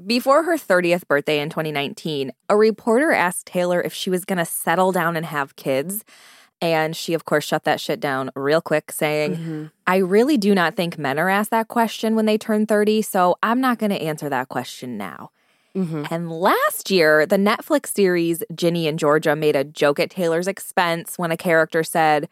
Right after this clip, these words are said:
Speaker 1: "You go through men faster than Taylor Swift." <laughs> Taylor, of course, was not having that either. She tweeted,
Speaker 2: Mm-mm.
Speaker 1: "Hey, Ginny and Georgia,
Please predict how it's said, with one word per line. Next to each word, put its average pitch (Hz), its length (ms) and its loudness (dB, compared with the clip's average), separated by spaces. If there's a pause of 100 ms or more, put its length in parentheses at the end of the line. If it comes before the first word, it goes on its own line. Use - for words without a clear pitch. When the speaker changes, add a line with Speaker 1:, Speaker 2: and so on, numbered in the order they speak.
(260)
Speaker 1:
"You 202 120 2
go 208 160 6
through 208 220 2
men 170 220 2
faster 151 420 -2
than 147 180 -4
Taylor 135 360 -2
Swift." - 520 -6 (140)
<laughs> 208 260 0 (720)
Taylor, 156 280 2
of 151 100 -2
course, 165 200 0
was 156 100 -2
not 147 160 2
having 139 260 0
that 123 200 0
either. 254 380 4
She 214 200 -2
tweeted, 185 460 4
Speaker 2:
Mm-mm. 143 420 -8
Speaker 1:
"Hey, 233 360 4
Ginny 185 320 2
and 160 100 -4
Georgia, 156 500 2